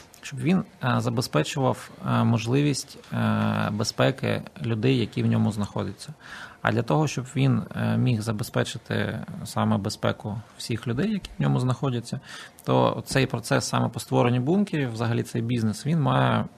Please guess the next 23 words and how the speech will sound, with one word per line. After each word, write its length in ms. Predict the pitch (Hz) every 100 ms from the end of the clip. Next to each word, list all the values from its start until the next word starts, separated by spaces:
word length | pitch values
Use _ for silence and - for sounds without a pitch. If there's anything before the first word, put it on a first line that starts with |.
| -
е, 440 | 113 113 110 110 -
повністю 440 | 127 143 135 -
координуватися 720 | 113 110 107 117 123 - - 107
державою, 500 | 113 113 107 101 107
тому 160 | 120 120
що 280 | - 120 107
мають 340 | 123 135 110
бути 280 | 110 127 -
певні 400 | 123 123 117 113
правові 340 | 120 120 117
вимоги, 400 | 110 120 131 131
які 180 | 120 117
ставляться 500 | 117 127 117 113 -
до 100 | 113
нього. 340 | 113 113 104 107 - - - -
Е, 260 | 117 113 110
певні 220 | 131 123 117
стан-, 440 | - 117 123 117 - -
цей, 260 | - 123 117
е, 520 | 113 120 117 113 110 98 104 107
ця 140 | - 120
споруда 340 | - 131 113
має, 280 | 117 117